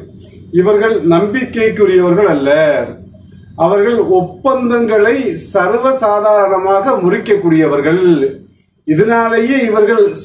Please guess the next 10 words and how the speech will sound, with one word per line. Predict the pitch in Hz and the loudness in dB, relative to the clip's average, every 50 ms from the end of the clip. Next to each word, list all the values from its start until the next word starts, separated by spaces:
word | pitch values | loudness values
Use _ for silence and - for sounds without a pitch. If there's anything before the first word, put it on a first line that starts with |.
| - - | -4 -2
சாபத்திற்குரியவர்களாக | 196 196 202 226 247 247 240 233 - 247 240 214 170 185 214 202 202 196 208 202 196 180 190 196 190 196 190 196 - | 0 0 0 0 -2 -2 -4 -4 -4 -4 -8 -8 -4 -2 0 0 2 2 2 2 2 0 0 0 2 2 0 0 0
இருக்கிறார்கள், | 226 190 180 180 165 175 175 160 156 147 143 151 175 196 202 196 170 143 135 - - - - _ _ _ _ _ _ | 0 2 2 0 0 0 0 2 2 0 0 0 0 2 4 2 2 0 -2 -6 -10 -16 -20 _ _ _ _ _ _
இவர்கள் | - 180 190 214 208 226 226 208 180 165 | -2 0 0 2 0 0 0 0 0 0
நம்பிக்கைக்கு | 180 170 190 208 214 254 254 240 - - 247 247 240 233 - 233 262 254 240 208 185 | 0 0 0 -2 -2 -4 -6 -6 -6 -4 -2 -2 -2 -2 -2 -4 -4 -2 0 0 2
உரியவர்கள் | 196 202 208 233 233 247 233 233 233 233 214 240 233 214 190 - | 2 2 2 0 0 0 0 0 0 0 0 -2 0 -2 -2 -2
இல்லை" | - 190 202 226 240 247 240 214 202 190 | -2 -2 0 0 0 0 0 2 0 0
என்று | 190 196 196 269 277 233 180 160 160 - - - _ _ _ _ _ - | 0 0 -2 -2 0 0 0 0 -2 -8 -16 -20 _ _ _ _ _ -2
குர்ஆன் | 202 226 247 233 226 220 220 | 0 0 0 2 0 0 0
சொல்வது | 202 - 185 190 190 208 208 196 175 151 | -2 -2 0 0 2 2 4 2 2 2
போல, | 156 151 143 143 156 180 208 214 208 | 0 0 0 0 0 0 2 0 0